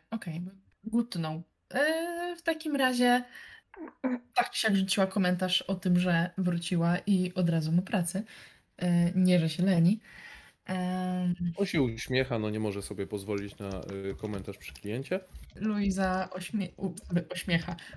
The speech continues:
Speaker 1: Uśmiecha się w odpowiedzi. Wyprzedza, jakby już, e, robi parę kroków, e, do przodu. E, odwraca się trochę, e, w stronę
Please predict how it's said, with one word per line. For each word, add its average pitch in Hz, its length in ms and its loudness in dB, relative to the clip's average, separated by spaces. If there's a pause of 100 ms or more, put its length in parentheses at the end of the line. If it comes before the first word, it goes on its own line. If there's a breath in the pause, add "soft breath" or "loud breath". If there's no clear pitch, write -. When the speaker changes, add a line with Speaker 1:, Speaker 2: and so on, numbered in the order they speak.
(140 loud breath)
Speaker 1:
Uśmiecha 208 500 2
się 175 360 2
w - 40 -12
odpowiedzi. 214 540 -2 (640 loud breath)
Wyprzedza, 214 1160 2
jakby 208 240 0
już, 233 340 0
e, 202 520 0 (100)
robi 202 680 0
parę 202 240 -2
kroków, 202 480 -2 (260)
e, 190 640 2
do 185 160 -2
przodu. 185 640 -2 (460 loud breath)
E, 196 340 2 (260)
odwraca 208 600 0
się 190 160 -6
trochę, 175 600 -4
e, 180 280 -2 (680)
w - 60 -8
stronę 180 760 0